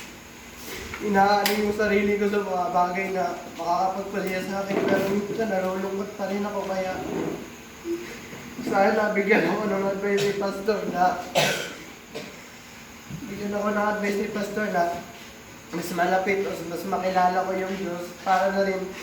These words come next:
mawala yung mga kalungkutan na dinadamdam ko, para na rin makatulong na mabot yung pangarap ko para sa mga pamilya,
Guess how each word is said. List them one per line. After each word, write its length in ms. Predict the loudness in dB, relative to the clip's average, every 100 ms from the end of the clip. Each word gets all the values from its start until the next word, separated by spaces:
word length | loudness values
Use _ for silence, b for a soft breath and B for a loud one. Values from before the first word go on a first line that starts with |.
| B B B -6
mawala 400 | 0 4 6 6 4
yung 160 | 0
mga 160 | 0 0
kalungkutan 800 | -2 -2 0 0 2 2 2 2
na 80 | 0
dinadamdam 800 | 2 2 2 0 0 0 0 0
ko, 160 | 0 4
para 240 | 4 4
na 80 | 0
rin 320 | 0 0 0 -4 -10 -12 -6
makatulong 640 | 0 2 4 2 2 0
na 80 | 2
mabot 400 | 2 2 2 -2 -4
yung 160 | -6 -6 -4
pangarap 400 | 0 0 0 -2
ko 160 | -4
para 240 | 4 4 4 0
sa 80 |
mga 220 | -4 -4 -2
pamilya, 440 | -2 -4 -6 -8